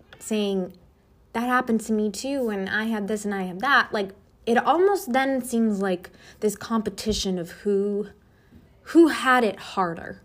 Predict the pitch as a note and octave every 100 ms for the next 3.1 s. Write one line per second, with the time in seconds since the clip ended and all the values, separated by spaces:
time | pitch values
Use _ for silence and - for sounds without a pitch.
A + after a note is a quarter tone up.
0 | - G3+ F#3+ F#3+ G3 - - - - -
1 | - G#3+ G#3 A3 B3 C4 D#4 B3 A3 F#3
2 | F3 F#3+ - G3+ F#3+ F3+ F#3 - F3 F2+
3 | -